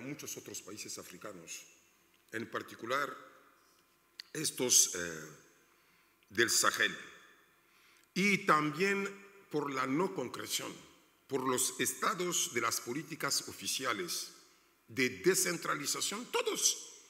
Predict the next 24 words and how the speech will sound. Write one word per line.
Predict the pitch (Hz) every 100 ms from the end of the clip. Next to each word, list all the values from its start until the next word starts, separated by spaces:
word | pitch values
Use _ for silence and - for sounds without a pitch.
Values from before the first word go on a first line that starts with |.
| - _ _ _
proclaman | 143 147 196 226 196
la | 139
descentralización, | 110 160 160 160 156 143 131 135 220 -
en | 160 139
los | 131 -
hechos | 175 156 131
nada. | 120 85 - - _ _ _ _ _ _ _ _ _ _ _ _ _ _ _ -
No | 131 185
han | 165
concretizado | 156 117 - 104 101 - 139 143 143
estas | 143 - 107
políticas | - 120 120 127 139 - 95
de | 101 104 - - 90
descentralización | 139 135 123 117 117 110 113 - 160 170 175 - - - _ -
y | 170 185 190 120
de | 110 120 110 -
desarrollo, | 117 110 - 110 98 87 120 113 78 73 65 - _ _ _ _
y | -
fundamentalmente | 175 208 170 151 147 143 185 151 156 156 165 160 - 113
la | 131 -
exclusión | 160 - - 139 - 190 170
de | 110
las | 101 101
minorías, | 95 95 98 65 - -